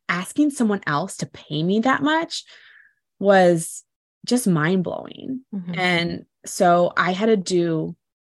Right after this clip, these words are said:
Speaker 1: a lot of mindset work. And what really helped me was understanding this, this is really a service. And I understand as a mom now from my own experiences, like,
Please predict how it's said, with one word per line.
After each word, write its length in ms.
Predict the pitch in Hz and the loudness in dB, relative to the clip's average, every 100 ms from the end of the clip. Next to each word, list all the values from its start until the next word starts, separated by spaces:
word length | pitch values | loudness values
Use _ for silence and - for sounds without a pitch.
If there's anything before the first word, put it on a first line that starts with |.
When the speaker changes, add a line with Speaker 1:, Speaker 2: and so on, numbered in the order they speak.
| _ - | _ -10
Speaker 1:
a 100 | 180 | -4
lot 480 | 175 165 156 156 - | -4 -2 -2 -2 0
of 100 | 160 | 0
mindset 540 | 160 - 170 - - | 0 -2 -4 -6 -6
work. 420 | - 185 180 - - | 0 2 2 -2 -2
And 280 | 202 196 - _ - - | 2 2 -2 _ -16 -12
what 360 | 175 185 254 311 _ _ - | 0 4 4 0 _ _ -12
really 460 | 160 180 175 202 | -8 0 2 2
helped 360 | 214 180 - - | 0 -4 -6 -6
me 280 | 156 160 226 | -2 0 0
was 300 | 190 170 165 | 0 0 -2
understanding 520 | 160 226 254 - 196 185 | -6 -4 -4 -2 0 -2
this, 160 | 180 _ | -4 _
this 180 | - 226 | -6 -2
is 240 | 339 254 175 | 0 0 -4
really 520 | 165 175 180 180 165 | -6 -2 2 4 2
a 40 | |
service. 540 | 151 - - - 214 - | 0 -2 -2 -2 -6 -4
And 180 | 175 - - | -2 -2 2
I 340 | 180 254 311 | 6 6 6
understand 420 | 190 170 - 165 | 4 2 0 0
as 140 | 170 160 | 0 -2
a 60 | |
mom 320 | 160 151 147 151 | 0 0 0 0
now 340 | 160 - 190 - | 0 -2 -8 -4
from 140 | 170 | 0
my 200 | 160 151 - | 0 -2 -4
own 200 | 196 233 | -2 -2
experiences, 840 | - - 73 - - - 71 180 | -4 -8 -10 -10 -12 -8 -6 -4
like, 280 | 170 170 170 | 0 0 -2